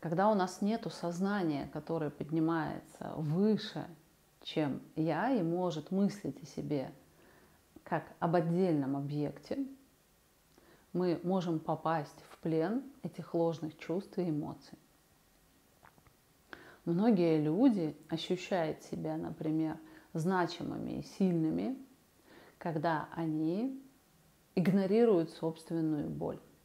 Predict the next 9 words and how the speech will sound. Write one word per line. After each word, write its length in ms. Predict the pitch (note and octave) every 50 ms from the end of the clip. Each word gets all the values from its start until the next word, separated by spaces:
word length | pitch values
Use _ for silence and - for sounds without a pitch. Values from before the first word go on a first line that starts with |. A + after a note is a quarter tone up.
| _ _ _ _ _ _ _ _ _ _ _ _ _ _ _ - - - - -
Когда 320 | - F#3 E3+ E3+ D#3 F#3+ F#3+
кто-то 340 | F#3+ - - G#3 G3+ E3
причиняет 760 | D3 - D#3 D#3 D#3 - - F3+ E3+ D#3+ C#3+ C#3+ D3 - -
им 140 | E3 D#3 D3
боль, 280 | D#3 F3 A#3 D4+ D#4+ D#4 D#4 - -
они 280 | - F3 E3+ E3 F3
молчат 580 | E3+ D#3+ E3 E3+ D#3+ E3 - - D#3 C#3+ - - -
и 120 | F3+ E3
терпят. 540 | D#3+ - - D#3+ D3+ - - - A3 C4 C4+